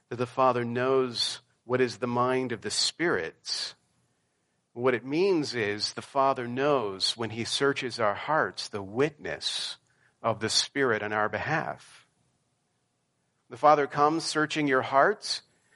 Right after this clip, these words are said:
and you think, "Oh, I'd rather not have him there.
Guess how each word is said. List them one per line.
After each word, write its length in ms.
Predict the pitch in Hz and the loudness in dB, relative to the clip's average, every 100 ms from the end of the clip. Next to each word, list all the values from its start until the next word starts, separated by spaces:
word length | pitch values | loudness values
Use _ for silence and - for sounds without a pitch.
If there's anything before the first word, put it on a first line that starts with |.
| _ 120 | _ -4
and 120 | 123 | 0
you 140 | 139 | 0
think, 320 | 139 156 139 | 0 0 0
"Oh, 400 | 113 123 156 87 - _ _ _ _ _ _ _ _ - | 0 4 4 2 -6 _ _ _ _ _ _ _ _ -2
I'd 260 | 95 120 | 0 0
rather 400 | 120 120 135 139 | 0 2 2 2
not 220 | 143 143 139 | 0 0 0
have 200 | 147 147 | -2 -2
him 140 | 156 | -2
there. 400 | 156 190 - - | -2 -2 -4 -12